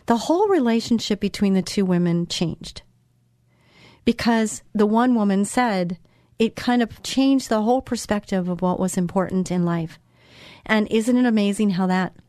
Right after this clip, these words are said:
that can do that, right? Life or death, sickness and in health, those things can affect. And how we handle those things matter. So I'm asking you, as I'm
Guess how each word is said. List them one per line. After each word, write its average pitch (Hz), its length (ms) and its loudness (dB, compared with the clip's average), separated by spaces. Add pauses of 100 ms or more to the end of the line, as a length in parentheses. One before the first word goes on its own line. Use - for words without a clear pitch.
(120)
that 190 300 -2
can 190 240 0
do 208 160 2
that, 139 280 -4
right? 185 300 -4 (100)
Life 165 240 0
or 175 60 -2
death, 175 380 -2 (340)
sickness - 480 -4
and 175 100 0
in 170 100 0
health, 170 360 -4 (460)
those 196 320 2
things 202 320 -2
can 190 560 0
affect. - 640 -6 (1000)
And 202 200 -2
how 220 180 0
we 226 220 2
handle 233 640 2 (440)
those 190 300 0
things 175 520 -2 (400)
matter. 185 540 0 (920)
So 240 360 0 (400)
I'm 202 200 0
asking 285 400 2
you, 233 200 2
as 220 360 -2
I'm 214 440 0